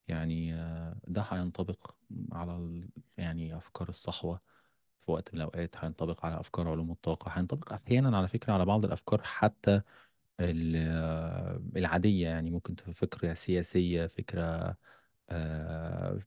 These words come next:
فلسفية. أحيانًا، آه، عندنا مثلًا مدرسة علاجية معينة تلاقي نفسك، فده بينطبق. أنت إمتى تعرف إن أنت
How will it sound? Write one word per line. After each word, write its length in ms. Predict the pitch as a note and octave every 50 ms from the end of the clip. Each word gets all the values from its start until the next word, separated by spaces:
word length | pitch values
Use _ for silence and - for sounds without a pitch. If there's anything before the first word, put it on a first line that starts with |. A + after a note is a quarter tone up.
| - B2 B2 A#2 G#2 -
فلسفية. 920 | A2+ G#2+ - - G2 - G#2 G2 F#2+ F2 F2 E2+ E2 E2+ E2+ E2 - - -
أحيانًا، 540 | F#2 - - A2 A2 G#2+ G#2+ G#2+ G2+ G2+ F#2 - - - - - _ _ _ _ _ _ _ -
آه، 280 | F2+ F2 E2+ E2+ E2+
عندنا 320 | D#2 D#2 E2+ F2 G2+ G2+ G2
مثلًا 280 | G2 G2 - F#2+ F2+
مدرسة 360 | F2+ F2+ E2+ G2 G#2+ - A2 F#2+
علاجية 580 | E2 E2+ E2+ E2+ E2+ F2+ F2+ E2+ D#2+ E2 - _ _
معينة 420 | F2+ E2 D2+ E2+ F2 F2 F2 F2 D#2+
تلاقي 180 | - F2 E2 E2
نفسك، 340 | E2+ - - - E2 - -
فده 320 | - F2+ F2+ F2+ G#2 A#2
بينطبق. 500 | B2+ B2+ A#2 G#2+ G2+ - A2 G2+ - -
أنت 140 | G#2+ G2+ G#2
إمتى 220 | A2+ A2+ - G#2+
تعرف 300 | A2 G#2+ A2+ A2 G#2+ -
إن 80 | F#2+ F#2+
أنت 300 | A2 A2+ - A2+ G#2